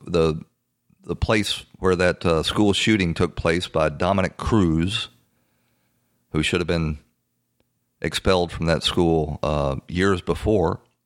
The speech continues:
In Parkland, actually it's, uh, Broward County,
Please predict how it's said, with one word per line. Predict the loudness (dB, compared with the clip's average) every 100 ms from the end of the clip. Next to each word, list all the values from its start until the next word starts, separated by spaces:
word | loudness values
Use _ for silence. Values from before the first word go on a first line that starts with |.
| _ _ _ _ _ _ _ _ _ _ _ -6
In | -4
Parkland, | 0 -2 0 0 0 -2 -8 -18 _ _ _ _ _ _ _ _ _ _ _
actually | -6 -2 0 0
it's, | -2 -2
uh, | 0 0
Broward | 0 -2 -2 -6
County, | -4 -2 0 -2 -6